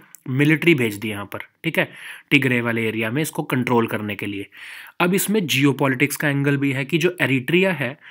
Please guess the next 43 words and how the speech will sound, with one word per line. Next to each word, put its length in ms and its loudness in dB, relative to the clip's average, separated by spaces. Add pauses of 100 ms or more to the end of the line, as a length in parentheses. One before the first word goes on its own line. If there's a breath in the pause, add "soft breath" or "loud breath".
(280 loud breath)
वो 320 2
टिग्रे 460 2
के 320 -2
against 440 -4
है, 260 -12
क्योंकि 240 -2
देख-, 280 -2
आप 100 -2
देखो, 300 -4
आप 60 0
बॉर्डर 320 -2
शेयर, 320 0
जो 220 2
भी 140 8
बॉर्डर 300 4
शेयर 240 4
करते 300 -2
होंगे, 320 -2
mostly 360 0
उनमें 260 0
कॉन्फ्लिक्ट 460 -4
होगा। 260 -6 (360 loud breath)
तो 160 -6
इथियोपिया 480 2
जो 140 2
है, 160 0
वो 240 -2
एरिट्रिया 420 0
के 120 -4
साथ 300 -6
मिलके 360 -2 (420 loud breath)
इनको, 460 0 (320 loud breath)
अ, 280 0 (200)
दबाना 380 4
चाह 200 -4
रहा 120 -6
है 60 -8
एक 120 -14
तरह 160 -8
से। 220 -10 (320 loud breath)
अब 200 0 (160)
टिग्रे 360 4
को 280 -2